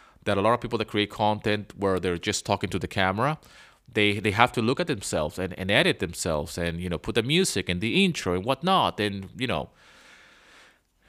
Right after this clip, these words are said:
it, it's a lot of, it's another skill. It's a skill level. So you have to have people skills, you have to have communication skills, you have to have many things, but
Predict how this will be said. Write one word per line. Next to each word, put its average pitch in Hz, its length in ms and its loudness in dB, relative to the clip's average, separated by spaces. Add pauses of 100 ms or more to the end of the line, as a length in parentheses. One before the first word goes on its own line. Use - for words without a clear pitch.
(340)
it, 135 200 0
it's 147 200 4
a 170 60 8
lot 190 160 6
of, - 120 0
it's 156 180 4
another 208 260 4
skill. - 760 2 (160)
It's 139 100 -2
a 139 40 -2
skill 233 380 0
level. 92 460 0 (240)
So - 160 -2
you 127 160 2
have 185 160 0
to 208 80 -2
have 160 220 -4
people - 240 -6
skills, 101 420 -2
you 107 60 -4
have 135 160 -4
to 160 100 -2
have 147 160 -2
communication 104 600 -6
skills, 95 400 -2
you 107 100 -4
have 143 180 -4
to 165 100 -4
have 147 300 0 (400)
many 190 240 0
things, 110 320 0
but - 420 2